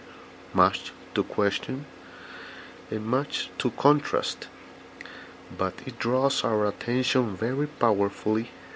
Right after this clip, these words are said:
that so delicate aspect, very, very delicate, was approached by the Messiah himself, and gave to us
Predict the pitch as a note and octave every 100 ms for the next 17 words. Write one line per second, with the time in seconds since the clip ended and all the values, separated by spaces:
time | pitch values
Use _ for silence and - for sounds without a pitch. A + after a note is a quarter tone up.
0 | - F2+ - - - C3+ D3 C3 D3+ D3+
1 | C#3+ A#2+ A#2+ - A#2+ A2+ - A2 - -
2 | - - - E2+ G2+ A#2 F2 E2+ - F2
3 | A2 A#2 A2 G#2 F#2 F2+ G#2+ - - -
4 | - - - - - - G#2+ - A#2+ -
5 | B2 C#3 D3+ - - A2 F#2 F#2 F2 -
6 | - A#2 A#2+ - F#2+ F#2+ - B2+ G#2 -
7 | - - - - - - - - - -
8 | - - - - - - F2+ F#2 F#2 B2+
9 | E3 E3 - - G2 G2 G2 - -